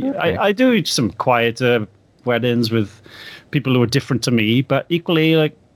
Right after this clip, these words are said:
Speaker 2: you know, I'm, just be nice, you know, it's, it's quite simple.
Speaker 1: Yeah, it is, isn't it? It's such
Speaker 2: Yeah.
Speaker 1: a massive thing in life. Be nice, be nice, man. And
Speaker 2: Yeah.
Speaker 1: you are. You're such a nice guy, and everyone knows that. Everyone who's met you. You're a
Speaker 2: I, I have my moments.
Speaker 1: <laughs> I can't imagine that, man. I can't imagine
Speaker 2: No,
Speaker 1: that.
Speaker 2: it, it takes a lot to upset me.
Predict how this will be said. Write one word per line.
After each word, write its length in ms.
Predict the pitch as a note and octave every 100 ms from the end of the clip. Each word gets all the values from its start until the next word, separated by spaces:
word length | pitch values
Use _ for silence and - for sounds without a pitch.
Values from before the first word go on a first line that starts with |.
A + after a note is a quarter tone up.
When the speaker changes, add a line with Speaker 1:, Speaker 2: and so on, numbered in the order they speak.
| -
Speaker 2:
you 80 | D#3+
know, 120 | B2+
I'm, 220 | D3 D3 - _ - - -
just 160 | - E3
be 100 | F3+
nice, 440 | C#3+ C#3 - -
you 60 | G#2
know, 180 | A2 B2+
it's, 340 | B2+ - -
it's 120 | C#3+ -
quite 220 | C3+ C3
simple. 420 | A#2+ A2 A#2+ - - -
Speaker 1:
Yeah, 300 | G#2 G#2 B2
it 120 | E3
is, 220 | C#3 G#3
isn't 220 | C#3+ G3+
it? 140 | D#4 D#2+
It's 160 | C3+ -
such 140 | D#3+
Speaker 2:
Yeah. 220 | E3+ E3+
Speaker 1:
a 40 | - _
massive 480 | C#3 D3+ - - C#3
thing 300 | - C#3+ C#3
in 160 | C3+ A#2+
life. 340 | G#2+ C#4+ -
Be 140 | C#3
nice, 400 | C3 A2+ E4+ -
be 180 | - A#3
nice, 400 | A3 E3 D#4+ -
man. 220 | E2 D#2 -
And 100 | C3+
Speaker 2:
Yeah. 60 | E3
Speaker 1:
you 80 | F#3
are. 260 | G#3+ -
You're 140 | B2 G#3+
such 200 | D3 -
a 40 |
nice 220 | C#3+ C3
guy, 80 | F3
and 100 | C3+
everyone 260 | C3+ B2+ A2
knows 280 | F#2 F#2 -
that. 160 | D2
Everyone 240 | D#2 D#2+ D2+
who's 160 | D2+
met 200 | E2 -
you. 160 | B1+ A1+
You're 240 | - - D2
a 80 | C#2+ - -
Speaker 2:
I, 320 | A2 B2 -
I 20 |
have 140 | C#3+ A#2
my 100 | A2
moments. 400 | A2 G#2 G#2 - _ _
Speaker 1:
<laughs> 220 | - -
I 1040 | D#3+ E3+ D#3+ B3+ G#3 - E4 F4 - A3+ -
can't 240 | G#4 C#4
imagine 380 | G#3 G3 D4+ D#4+
that, 200 | D3+ -
man. 300 | G#2 F2+ F2
I 100 | F#3+
can't 240 | B3+ B3+
imagine 360 | B3 B3 - C4+
Speaker 2:
No, 260 | G3 F#3+
Speaker 1:
that. 60 | F3+
Speaker 2:
it, 120 | G3 -
it 200 | F#3+ D#3
takes 220 | A3 -
a 60 | C#3+
lot 240 | B2+ -
to 100 | D3+
upset 360 | B2 - A#2 -
me. 240 | A2 A2